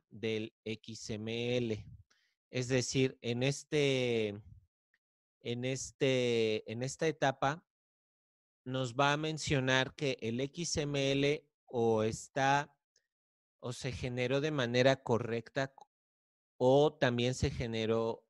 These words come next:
este, con algunos errores de estructuración. ¿Qué quiere decir? Que hay veces, como les mencioné, de que a lo mejor cortamos las instrucciones de las etiquetas.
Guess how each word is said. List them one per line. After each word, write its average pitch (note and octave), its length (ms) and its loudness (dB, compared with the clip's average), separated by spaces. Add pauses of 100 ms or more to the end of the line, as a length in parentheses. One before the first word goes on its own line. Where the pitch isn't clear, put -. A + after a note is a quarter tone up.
(200)
este, G#2+ 640 -4
con G#2 220 -6
algunos A2+ 500 -4
errores G#2 480 0
de G2+ 100 -2
estructuración. G#2 880 -6
¿Qué A2+ 200 -2
quiere A2 280 0
decir? G2+ 460 -8 (760)
Que A#2 420 2
hay C#3 240 4
veces, D3 460 0
como A#2+ 280 -8
les G#2 260 -6
mencioné, A2 800 -2 (360)
de A#2+ 160 -4
que B2+ 160 2
a B2+ 40 6
lo B2 160 4
mejor C3+ 560 2 (1300)
cortamos C3+ 600 2
las A#2+ 240 -2
instrucciones A#2 840 0
de G#2+ 100 2
las G2 280 -4
etiquetas. A2 840 -6